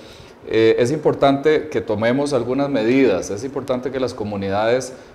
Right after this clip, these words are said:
nos organicemos, los barrios, los caseríos, los,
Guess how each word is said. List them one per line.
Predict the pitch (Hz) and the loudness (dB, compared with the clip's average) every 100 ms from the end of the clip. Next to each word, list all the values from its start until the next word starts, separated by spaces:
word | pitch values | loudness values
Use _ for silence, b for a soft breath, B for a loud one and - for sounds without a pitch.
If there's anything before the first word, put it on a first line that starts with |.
| - | -10
nos | 101 101 | -6 -6
organicemos, | 101 95 98 92 98 120 123 120 113 | -4 -4 -2 -4 0 2 2 0 0
los | 95 92 | 0 -2
barrios, | 90 117 117 120 117 | 2 2 2 2 0
los | 95 95 | -2 -4
caseríos, | 95 92 95 117 117 110 - | -6 -4 0 2 2 0 -6
los, | 85 90 | -6 -6